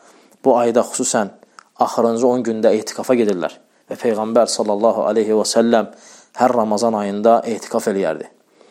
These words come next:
Zövcələrini tərk eləyərdi, ailəsini tərk eləyərdi və etikafa girərdi və arada yalnız Rəbbi ilə qalardı. Və Allah Taalaya çoxlu ibadətlər eləyərdi və Ramazanda olan halı,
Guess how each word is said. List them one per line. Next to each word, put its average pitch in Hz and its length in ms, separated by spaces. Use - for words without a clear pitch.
Zövcələrini 120 540
tərk 120 280
eləyərdi, 107 320
ailəsini 110 400
tərk 117 240
eləyərdi 113 380
və 107 120
etikafa 107 440
girərdi 104 480
və 107 80
arada 104 240
yalnız 131 380
Rəbbi 101 260
ilə 92 140
qalardı. 76 380
Və 98 140
Allah 104 180
Taalaya 101 320
çoxlu 107 380
ibadətlər 117 560
eləyərdi 110 340
və 117 140
Ramazanda 123 640
olan 127 340
halı, 123 320